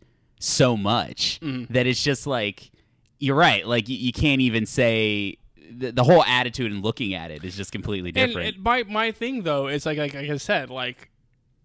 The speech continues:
Speaker 2: as much as this time has, you know, it's like we always make the joke, oh, like, twenty, you know, this week has felt like a year just because it seems like so much happens every single week.
Speaker 1: Mm-hmm.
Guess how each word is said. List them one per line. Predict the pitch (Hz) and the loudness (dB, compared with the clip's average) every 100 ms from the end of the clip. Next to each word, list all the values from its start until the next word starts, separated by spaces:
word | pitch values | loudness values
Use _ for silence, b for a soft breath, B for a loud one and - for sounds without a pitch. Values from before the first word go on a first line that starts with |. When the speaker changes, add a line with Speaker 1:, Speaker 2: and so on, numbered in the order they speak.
| _ _ _ _ _ _ _ _ _ | _ _ _ _ _ _ _ _ _
Speaker 2:
as | 190 175 | -2 0
much | 175 196 254 285 | 2 2 2 -2
as | 233 | -4
this | 180 175 - | -2 -4 -4
time | - 151 151 156 | -6 -2 0 0
has, | 147 151 143 139 - | 0 -2 -4 -8 -8
you | 220 | -2
know, | 208 180 | -2 -2
it's | 180 | -4
like | 175 | -4
we | 180 | 0
always | 185 190 | 0 0
make | 175 | -4
the | 160 | -6
joke, | 151 151 143 | 0 -2 0
oh, | 160 | -2
like, | 143 - | -4 -6
twenty, | 165 156 151 _ | -8 -6 -8 _
you | 160 | -8
know, | 135 | -6
this | 139 160 | -6 -4
week | 170 160 | -4 -4
has | 151 | -4
felt | 151 143 | -4 -4
like | 135 | -6
a | 135 | -8
year | 127 127 127 | -8 -8 -10
just | 131 | -12
because | 135 143 135 | -8 -6 -6
it | |
seems | 131 147 | -6 -6
like | 135 - | -6 -10
so | - 156 | -2 -2
much | 156 143 | -2 -6
happens | - 139 131 135 131 | -4 -4 -4 -8 -6
every | 139 135 | -8 -8
single | - 135 127 120 | -10 -8 -8 -8
week. | 135 110 - | -10 -12 -10
Speaker 1:
Mm-hmm. | 107 95 | -8 -8